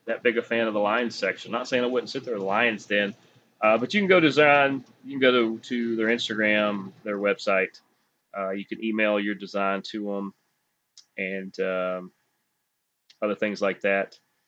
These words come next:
You got till June first to do so. And, um, I know some people that are already gonna submit some,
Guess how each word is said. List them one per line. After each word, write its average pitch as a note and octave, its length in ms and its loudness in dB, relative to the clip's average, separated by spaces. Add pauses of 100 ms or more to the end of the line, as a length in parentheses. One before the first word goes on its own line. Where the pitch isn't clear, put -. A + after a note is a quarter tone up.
(280)
You G#2 160 -8
got B2 220 4
till A#2 140 2
June A2+ 340 0
first - 560 0 (760)
to B2+ 280 0
do C3+ 220 2
so. D3 360 2 (1120)
And, G#2+ 540 -4
um, G#2+ 480 0
I A2 80 2
know A2+ 160 2
some A2 160 -6
people A#2 200 -6
that G#2 100 0
are G2 60 -4
already G#2 160 0
gonna G#2 140 -6
submit G#2+ 320 -8
some, G2+ 140 -12